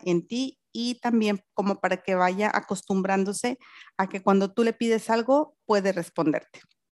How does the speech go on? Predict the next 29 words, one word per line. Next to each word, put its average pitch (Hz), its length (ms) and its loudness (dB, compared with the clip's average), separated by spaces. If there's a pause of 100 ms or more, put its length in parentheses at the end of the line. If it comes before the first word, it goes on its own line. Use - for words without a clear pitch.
(760)
Puedes 254 340 4
invitar 196 540 0
a 190 80 0
la 190 180 -6
compra 247 500 2
después 214 460 0
de 285 80 4
haber 254 200 2
dado 220 260 0
valor 190 400 0
a 262 60 -4
tu 233 140 -8
prospecto 185 800 -4
en 196 180 2
una 202 240 4
forma 220 640 -2
de 190 160 -4
soluciones 208 920 -2 (180)
que 196 140 -2
impliquen 226 540 -4
el 214 140 0
uso 220 300 -2
de 233 120 2
tu 220 180 -10
producto 190 720 -4
o 196 400 0
de 196 100 -4
tu 190 160 -6
servicio. 170 500 -8